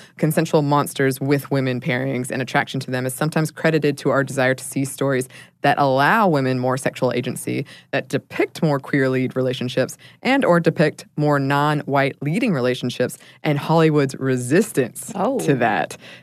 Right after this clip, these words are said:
Speaker 1: 'Cause these are still straight white ladies falling for monsters.
Speaker 2: True.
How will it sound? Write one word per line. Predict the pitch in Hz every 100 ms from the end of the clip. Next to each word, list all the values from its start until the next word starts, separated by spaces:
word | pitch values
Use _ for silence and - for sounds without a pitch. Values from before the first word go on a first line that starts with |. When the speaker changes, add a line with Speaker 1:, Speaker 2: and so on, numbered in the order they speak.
| -
Speaker 1:
'Cause | 151
these | 170 175
are | 196
still | - - 180
straight | 175 - 170 -
white | 143 165 -
ladies | 135 135 139 135
falling | - 139 135 127
for | 113
monsters. | 139 156 160 - - - -
Speaker 2:
True. | - 180